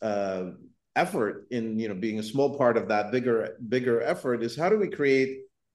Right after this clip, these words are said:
both, you know, a mission around which, you know, people can get excited about, uh, which is, you know,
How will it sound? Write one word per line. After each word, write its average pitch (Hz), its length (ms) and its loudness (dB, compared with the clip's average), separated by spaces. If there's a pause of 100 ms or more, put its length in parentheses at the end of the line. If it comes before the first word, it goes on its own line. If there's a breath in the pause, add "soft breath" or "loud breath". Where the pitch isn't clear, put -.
(120)
both, 127 420 2
you 131 160 -4
know, 107 100 0
a 104 40 0
mission 185 480 4 (140)
around 147 320 4
which, - 360 -6
you 135 140 -2
know, 123 80 0
people 139 480 0
can 131 200 0
get 123 120 4
excited 135 520 4
about, 123 540 4 (680)
uh, 117 120 -2
which 123 200 0
is, 135 140 -2
you 117 180 -2
know, 110 160 0